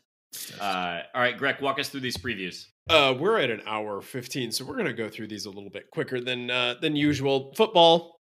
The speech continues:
Speaker 2: uh, it's the, it's the battle for last place, basically. Uh, we got a nooner on the B T N. Sh-, probably should be the B T N Plus, but,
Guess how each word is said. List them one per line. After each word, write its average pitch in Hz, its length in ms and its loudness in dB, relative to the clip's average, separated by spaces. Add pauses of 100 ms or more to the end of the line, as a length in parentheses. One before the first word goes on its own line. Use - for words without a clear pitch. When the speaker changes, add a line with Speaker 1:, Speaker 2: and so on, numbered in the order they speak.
(140)
Speaker 2:
uh, 143 400 10
it's 180 220 8
the, - 340 0
it's 196 200 6
the 214 60 -6
battle 190 260 8
for 185 160 0
last 156 340 4
place, 165 260 2
basically. 107 580 -4 (120)
Uh, 127 540 4 (260)
we 127 100 -6
got 135 160 4
a 123 40 -4
nooner 143 460 0
on 123 200 -4
the 113 80 -10
B 120 180 -6
T 120 200 -6
N. 117 180 -2
Sh-, - 160 -12 (500)
probably 107 220 -8
should - 160 -16
be 107 80 -10
the 92 100 -20
B 98 220 -16
T 95 160 -14
N 87 160 -14
Plus, 95 400 -10
but, 110 360 -6